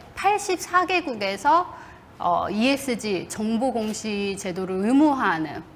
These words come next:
법안을 마련을 했고요. 그리고 투자자가, 아까 뭐, 임팩트 투자하시는 분들 나오셔서 말씀하셨지만 이제 투자자가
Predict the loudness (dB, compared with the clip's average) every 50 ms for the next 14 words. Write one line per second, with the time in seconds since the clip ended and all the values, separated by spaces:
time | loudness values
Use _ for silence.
0 | -4 -2 2 4 4 4 4 2 0 -2 -2 -2 -4 -6 0 2 4 4 4 4
1 | 0 -2 -2 -4 -6 -6 -4 -2 -2 -2 -2 -2 -6 -14 -20 -20 -20 -20 -20 -20
2 | -14 -8 -6 -6 -4 0 0 0 0 0 -4 -8 -18 -20 -18 -14 -6 -2 0 4
3 | 8 8 8 8 8 6 2 2 2 2 2 2 0 -2 -2 -2 -2 2 6 8
4 | 10 12 12 12 10 8 6 2 2 0 0 2 0 0 0 0 -2 -2 0 0
5 | 4 6 8 8 8 6 2 0 0 0 -2 -2 -2 -2 -2 -2 0 4 6 8
6 | 8 8 6 4 0 -4 -4 -2 0 0 0 0 -2 -2 -2 -2 -2 -2 -6 -6
7 | -4 -2 0 2 2 0 -2 -8 -18 -10 -6 -2 -2 -2 -2 -4 -6 -4 2 6
8 | 6 6 8 8 6 8 8 8 8 8 6 4